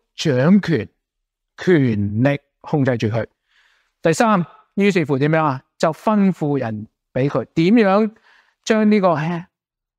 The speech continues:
施洗約翰個頭俾佢啊？於是佢打發人，從第十節講，喺監裏邊斬咗約翰，然後將個頭放喺個盤嗰度，跟住拎嚟俾個女子，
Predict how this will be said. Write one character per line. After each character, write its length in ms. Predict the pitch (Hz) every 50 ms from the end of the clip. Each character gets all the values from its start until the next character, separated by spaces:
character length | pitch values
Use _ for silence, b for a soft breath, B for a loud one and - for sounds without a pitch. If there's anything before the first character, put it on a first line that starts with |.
| _ _ _
施 180 | - - 220
洗 100 | 202 214 202
約 120 | 185 165
翰 140 | 135 151 143
個 100 | 143 156
頭 400 | 147 - 123 110 113 113 110 - _ _ _ _ _ _ _
俾 200 | 139 139 156 175
佢 180 | 175 156 147
啊？ 180 | 139 131 123 - _ _ _ _ _ _ _ _ -
於 80 | 208
是 160 | 190 - 156
佢 120 | 135 156 143 - _
打 480 | - 156 139 135 139 151 175 226 254 240
發 220 | - 202 156 151
人， 420 | - 139 139 - 110 107 107 104 - _ _ _ _ _ _ _ -
從 160 | - 123 113
第 100 | 127 131
十 80 | - 143
節 180 | - - 151 143
講， 320 | - 135 127 135 156 196 - _ _ _ _ _ _ -
喺 200 | - 175 233 247 - _ _ _ -
監 640 | 320 311 320 320 320 311 302 294 277 254 226 208
裏 80 | 196 180
邊 100 | 165 156
斬 320 | - 165 139 156 165 202
咗 160 | 180 180 175 180
約 140 | 170 160
翰， 380 | 135 135 143 135 135 131 131 - b b b b b -
然 140 | 170 180
後 60 | 180 196
將 160 | - 311 294
個 100 | 262 226
頭 220 | - 170 151 151
放 160 | - - 226 214 214 214 214 208 185
喺 160 | 202 214 240
個 100 | 240 214
盤 160 | - - 151
嗰 360 | 147 151 165 185 226 240 208 180
度， 420 | 180 165 160 156 156 156 156 - - _ _ _ _ _ _ _ _ _ _
跟 220 | - 233 233 233 208
住 100 | - 185
拎 640 | 170 165 160 156 151 156 - 233 285 294 294 277
嚟 160 | 226 175 151 143
俾 160 | 165 202 240
個 280 | 226 208 185 165 160
女 80 | 165 170
子， 380 | - - 147 156 175 196 185